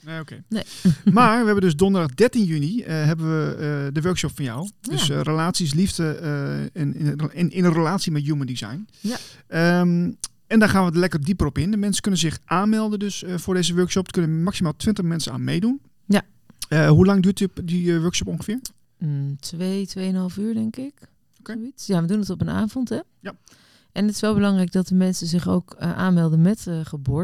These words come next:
Speaker 2: geboortegegevens.
Speaker 1: Ah, oké. Ja,
Speaker 2: Ja.
Speaker 1: ja.
Speaker 2: Da-, daar is Human Design natuurlijk op gebaseerd. Dan heb je blauwdruk. En, eh, dat is, eh, datum, tijd en plaats.
Speaker 1: Ja. En ga,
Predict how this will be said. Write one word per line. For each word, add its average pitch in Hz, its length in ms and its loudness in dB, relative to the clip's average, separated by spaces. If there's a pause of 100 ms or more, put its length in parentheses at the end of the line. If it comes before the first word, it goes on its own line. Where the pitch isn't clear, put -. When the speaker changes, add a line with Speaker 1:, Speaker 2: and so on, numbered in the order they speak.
(160)
Speaker 2:
geboortegegevens. 196 800 -6 (240)
Speaker 1:
Ah, 214 180 -2
oké. 202 180 -2
Ja, 123 120 -8
Speaker 2:
Ja. 180 300 -2 (100)
Speaker 1:
ja. - 160 -16 (120)
Speaker 2:
Da-, 170 320 -4
daar 170 160 -4
is 165 120 -6
Human 156 220 0
Design 156 280 2
natuurlijk 156 300 0
op - 140 -2
gebaseerd. 147 640 -4
Dan 180 100 -10
heb 220 120 -14
je 143 100 -10
blauwdruk. 175 680 0 (640)
En, 170 300 2
eh, 156 320 4
dat 160 160 -2
is, - 260 -4
eh, 139 280 0
datum, 190 580 0
tijd 160 400 -2
en 156 120 -2
plaats. - 640 -10
Speaker 1:
Ja. - 120 -18 (320)
En 165 120 -6
ga, 185 140 -4